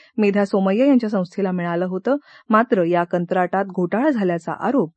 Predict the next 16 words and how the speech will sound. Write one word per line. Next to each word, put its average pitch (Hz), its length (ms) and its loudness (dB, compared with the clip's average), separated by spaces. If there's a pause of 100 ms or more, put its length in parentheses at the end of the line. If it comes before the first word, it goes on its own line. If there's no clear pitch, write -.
(340)
संजय 196 340 2
राऊत 196 300 0
यांनी 185 280 0
प्रसारमाध्यमांशी 185 1000 -2
बोलताना 165 400 -2
केला 160 240 -4
होता. 151 300 -12 (1700)
अरुणाचल 269 520 6
प्रदेशातले 247 580 4
तीन 220 280 4
जिल्हे 214 460 2
आणि 190 280 0
नामसाई 185 540 -2
जिल्ह्यातील 202 580 -2 (100)
काही 175 260 -4
भागात 175 400 -4